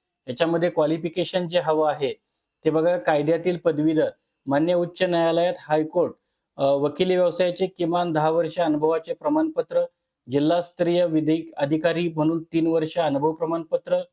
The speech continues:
प्रशासकीय व सेवाविषयक व विभागीय चौकशी इत्यादीबाबत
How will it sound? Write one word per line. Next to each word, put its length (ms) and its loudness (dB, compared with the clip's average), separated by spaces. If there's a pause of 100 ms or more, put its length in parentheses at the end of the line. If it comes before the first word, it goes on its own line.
(460)
प्रशासकीय 540 -2
व 180 2
सेवाविषयक 800 0
व 260 0 (220)
विभागीय 500 0
चौकशी 720 -2 (380)
इत्यादीबाबत 800 0